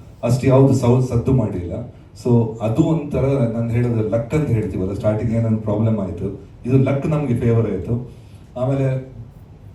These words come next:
ತುಂಬಾ ನಾನೀಗ ನಾನು ಆಕ್ಟ್ ಮಾಡೋದಕ್ಕೆ ಕೆಲವು ವರ್ಷ ಆಯ್ತು ನಾನು. Actually it's more than ten,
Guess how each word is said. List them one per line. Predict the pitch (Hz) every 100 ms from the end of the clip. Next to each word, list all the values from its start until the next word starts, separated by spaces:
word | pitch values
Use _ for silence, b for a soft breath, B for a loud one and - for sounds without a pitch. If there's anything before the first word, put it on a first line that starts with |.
| - -
ತುಂಬಾ | 160 180
ನಾನೀಗ | 123 127 135 127
ನಾನು | 120 120
ಆಕ್ಟ್ | 120 110 147
ಮಾಡೋದಕ್ಕೆ | 123 120 113 107
ಕೆಲವು | 107 113
ವರ್ಷ | 104 113
ಆಯ್ತು | 92 90
ನಾನು. | -
Actually | - - 104 92
it's | 107
more | 101
than | 101
ten, | 95 87 101 101 101